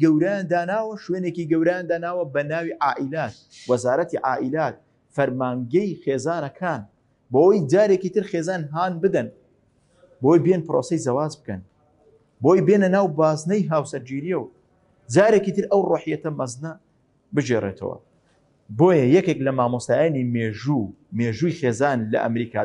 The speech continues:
دەڵێ، پێویستە لە سەرمان کەوا خێزان و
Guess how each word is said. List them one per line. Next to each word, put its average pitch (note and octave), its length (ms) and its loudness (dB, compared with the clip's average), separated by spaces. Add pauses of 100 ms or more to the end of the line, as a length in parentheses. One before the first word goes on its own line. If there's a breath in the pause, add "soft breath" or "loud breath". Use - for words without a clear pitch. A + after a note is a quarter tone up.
دەڵێ، C#3 220 2 (440 soft breath)
پێویستە D#3+ 540 2 (120)
لە C3+ 80 2 (160)
سەرمان C#3 500 0 (180)
کەوا C#3 360 2 (880)
خێزان C#3 540 -2 (600)
و - 20 -4